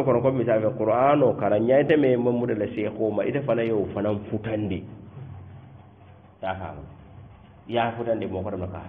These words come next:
fila. Na. Ko ya muta nyame. Addaw maqalata wa tarakila sallallahu alaihi wasallam ala kuma kan je ya di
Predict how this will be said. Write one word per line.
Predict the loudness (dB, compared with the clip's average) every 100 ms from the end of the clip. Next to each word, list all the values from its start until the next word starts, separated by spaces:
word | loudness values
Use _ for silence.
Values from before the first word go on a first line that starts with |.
| -12
fila. | -10 -10 -12 -14 -14 -14 -14 -16 -18 -14
Na. | -14 -14 -20 -20 -20 -20 2
Ko | 6
ya | 6 6
muta | 2 -2
nyame. | -4 -6 -10 -14 -16 2
Addaw | 4 4 4 4
maqalata | 6 2 6 6 8 8
wa | 6
tarakila | 6 4 4 4
sallallahu | 6 6 6
alaihi |
wasallam | 6 8 6 4 -6 4
ala | 4
kuma | 6 4
kan | 6 6
je | 6
ya | 6 6
di | 6 6 6 4